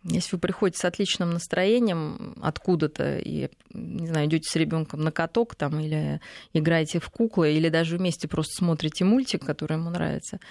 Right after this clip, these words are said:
и радуетесь, обсуждаете. Вот я г-, ну, вот просто проверьте сами, сколько ребёнок выдержит с вами в реально тесном контакте. Ну, недолго,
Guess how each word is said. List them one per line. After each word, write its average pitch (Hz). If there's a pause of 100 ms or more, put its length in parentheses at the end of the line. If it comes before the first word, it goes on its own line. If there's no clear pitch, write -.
(240)
и 170
радуетесь, 160
обсуждаете. 160
Вот -
я 175
г-, 170
ну, 202
вот 202
просто 240
проверьте 185
сами, 151
сколько 180
ребёнок 185
выдержит 156
с -
вами 247
в 156
реально 190
тесном 170
контакте. 165 (2750)
Ну, 202
недолго, 220